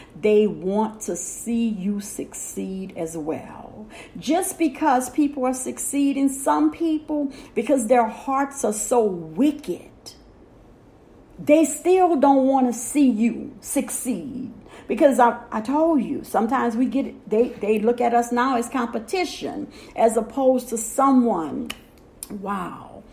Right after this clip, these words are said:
she's anointed, I'm anointed. Whew, we can join arms and bam." So people of God,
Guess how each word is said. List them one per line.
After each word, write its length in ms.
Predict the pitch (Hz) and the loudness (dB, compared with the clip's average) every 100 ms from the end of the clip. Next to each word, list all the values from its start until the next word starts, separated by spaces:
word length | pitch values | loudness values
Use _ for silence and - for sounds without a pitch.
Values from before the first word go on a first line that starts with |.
| - - - - - | -20 -20 -20 -20 -20
she's 360 | - 247 254 226 | -10 -4 -4 -2
anointed, 800 | 226 214 214 220 214 226 214 - - - | 0 0 0 -2 -2 -6 -6 -10 -18 -4
I'm 180 | 214 214 | -2 0
anointed. 720 | 202 202 196 190 - 92 - - | 0 -4 -6 -10 -10 -12 -4 6
Whew, 340 | 233 - - - - | 6 6 -4 -20 -12
we 100 | - | -8
can 160 | - 170 | -6 -4
join 400 | 175 170 170 - | -4 -4 -8 -6
arms 560 | - 254 254 254 247 - | 0 2 2 2 0 -4
and 260 | - - - - | -8 -6 -6 -6
bam." 680 | 269 277 - - 117 - - - - - - - - - - - - - - - - - | -2 0 0 -6 -14 -14 -16 -18 -20 -20 -20 -20 -20 -20 -20 -20 -20 -20 -20 -20 -20 -20
So 220 | - 226 208 | -12 -8 -8
people 460 | - 277 277 262 | -4 -2 -2 -2
of 140 | 262 214 | -4 -6
God, 580 | 247 262 262 254 254 | -6 -6 -8 -10 -12